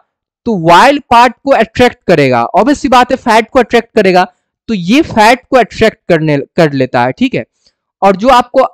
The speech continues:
ionic part है, तो ionic part तो hydrophilic होता है ना, मतलब water को attract करता है, और जब वो water को attract करेगा, मतलब जो आपका जो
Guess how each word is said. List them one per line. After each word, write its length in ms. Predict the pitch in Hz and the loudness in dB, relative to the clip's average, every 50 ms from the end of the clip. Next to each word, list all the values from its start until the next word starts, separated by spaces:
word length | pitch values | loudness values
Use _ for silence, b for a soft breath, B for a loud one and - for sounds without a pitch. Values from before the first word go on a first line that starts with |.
| _ _ _ _ _ - | _ _ _ _ _ -2
ionic 440 | 202 214 226 254 285 294 302 285 - _ | 0 2 2 2 2 0 -2 -2 -2 _
part 280 | - 175 147 - - - | 0 2 2 0 0 -4
है, 140 | 147 123 117 _ _ _ _ _ _ _ _ _ _ - | -12 -18 -18 _ _ _ _ _ _ _ _ _ _ -10
तो 100 | - - | -8 -4
ionic 420 | - 185 196 214 247 285 285 285 - _ | 0 2 2 2 2 0 -2 -4 -4 _
part 220 | - 233 233 247 233 _ | 0 2 2 2 0 _
तो 80 | - 269 | -4 -4
hydrophilic 920 | 220 - 214 202 214 196 196 247 294 269 - - - 233 247 294 285 - | -4 -2 0 -2 -2 -2 -4 -4 -6 -6 -4 -4 -4 -2 -2 -2 -4 -4
होता 280 | - 175 160 - 147 139 | -6 -6 -4 -2 -2 -2
है 100 | 135 143 | -2 -2
ना, 140 | 175 240 277 _ _ _ _ - | -4 -6 -6 _ _ _ _ -12
मतलब 260 | 160 165 - 208 180 170 | -10 -6 -4 0 2 2
water 320 | 165 185 190 - 285 262 | 2 2 2 -2 -6 -6
को 100 | - 277 | -2 0
attract 500 | 269 233 233 - - - 302 277 - _ | 0 0 0 -2 -2 -2 -2 -2 -4 _
करता 360 | - 233 180 - - 208 196 | -2 -2 -2 0 0 0 0
है, 140 | 185 190 202 - _ _ _ _ _ - | 0 -2 -4 -8 _ _ _ _ _ -4
और 120 | 170 175 | -4 -2
जब 180 | 151 190 247 240 | 0 -2 -2 0
वो 180 | 254 262 254 214 | -2 0 0 2
water 280 | 196 208 208 - 285 | 2 0 0 -4 -6
को 100 | 277 - | -4 -2
attract 480 | 262 214 220 - - - 285 277 - _ | 0 0 -2 -2 -2 -2 -2 -2 -4 _
करेगा, 340 | - 196 180 170 165 202 220 240 | -2 0 0 2 2 2 2 2
मतलब 360 | 214 202 - - 233 214 190 | 0 -4 -6 -6 -6 -6 -4
जो 100 | 202 226 | -4 -4
आपका 440 | - - 185 196 - _ - 240 226 | -2 -2 -2 -2 -2 _ -2 -2 -2
जो 160 | 196 233 | -2 -4